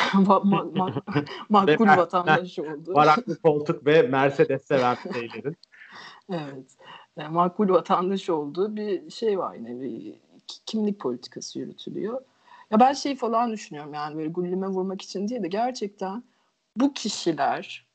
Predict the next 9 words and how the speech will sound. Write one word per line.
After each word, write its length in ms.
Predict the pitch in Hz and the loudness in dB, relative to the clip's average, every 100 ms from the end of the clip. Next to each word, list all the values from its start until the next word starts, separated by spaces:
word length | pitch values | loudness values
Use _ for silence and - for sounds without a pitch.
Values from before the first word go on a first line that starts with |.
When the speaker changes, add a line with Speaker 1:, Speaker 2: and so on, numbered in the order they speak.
| - | 0
Speaker 1:
bu, 300 | 190 185 - 151 | 2 2 -2 -4
e, 300 | 147 135 139 | -2 -2 -6
tanıma 440 | - 185 196 220 | -2 2 4 2
uygun 460 | 175 175 160 185 180 | 4 2 2 -2 -2
olan 320 | 151 147 143 143 | -6 -4 -4 -8
kişilerle 640 | - - 175 175 170 165 | -10 -4 0 2 2 -2
birlikte 360 | 165 170 - 180 | -4 -6 0 2
yaşayıp 440 | 165 - 185 - | 2 -4 -6 0
gerisinden, 680 | 185 190 - 208 208 214 | 0 0 -4 -2 -2 -2